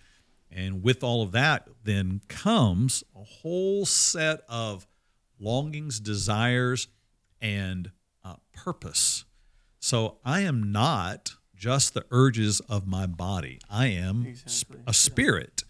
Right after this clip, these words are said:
Speaker 2: Yeah.
Speaker 1: who've been, who's been made to know God. And of course, now we can talk about, uh, the great contrast in culture today. Uh, culture would say, "No, you are your urges, you are your thoughts, you are your feelings, you are your,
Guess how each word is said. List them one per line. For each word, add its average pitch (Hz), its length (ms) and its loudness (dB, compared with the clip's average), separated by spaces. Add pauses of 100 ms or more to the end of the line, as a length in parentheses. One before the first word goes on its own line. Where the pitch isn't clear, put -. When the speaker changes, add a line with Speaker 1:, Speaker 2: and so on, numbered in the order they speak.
(180)
Speaker 2:
Yeah. - 100 -20 (120)
Speaker 1:
who've 107 200 -2
been, 117 380 0
who's 123 140 4
been 107 320 2
made 143 360 4
to 117 120 4
know 101 260 2
God. 92 480 0
And 90 160 -8
of 101 80 -14
course, - 360 -10 (200)
now 110 220 0
we 104 120 -2
can 90 140 -10
talk 92 240 -6
about, 90 380 -2 (640)
uh, 85 160 -4
the 87 120 -4
great 90 220 -4
contrast 90 560 -4
in - 80 -8
culture - 360 0
today. 87 540 2 (200)
Uh, 87 180 -4 (400)
culture 101 320 0
would 90 140 0
say, 82 200 -2
"No, 80 140 -6
you 90 240 -2
are 95 220 -2
your 82 260 -2
urges, 123 520 0
you 92 120 2
are 87 160 -2
your 82 160 -6
thoughts, 104 540 -2
you 92 140 -2
are 95 180 -2
your 82 180 -6
feelings, 117 640 4 (440)
you 95 260 -2
are 92 320 -2
your, 82 260 -4